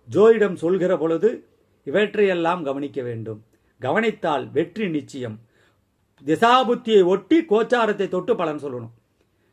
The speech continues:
பாரம்பரிய ஜோதிட பாடல்கள் என்றுமே ஜொலிக்கும். எங்கள் குருநாதர்கள் வாக்கு என்றுமே பலிக்கும்.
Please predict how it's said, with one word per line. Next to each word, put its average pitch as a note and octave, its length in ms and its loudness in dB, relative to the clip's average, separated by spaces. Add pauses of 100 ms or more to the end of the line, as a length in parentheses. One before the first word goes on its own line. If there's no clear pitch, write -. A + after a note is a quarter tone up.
(540)
பாரம்பரிய B3 800 4 (160)
ஜோதிட A3+ 380 4
பாடல்கள் G3+ 500 0
என்றுமே B3+ 500 2
ஜொலிக்கும். F#3 460 0 (480)
எங்கள் G3+ 320 0
குருநாதர்கள் A#3 680 4
வாக்கு F#3+ 380 -2
என்றுமே F3 420 -2
பலிக்கும். - 480 -8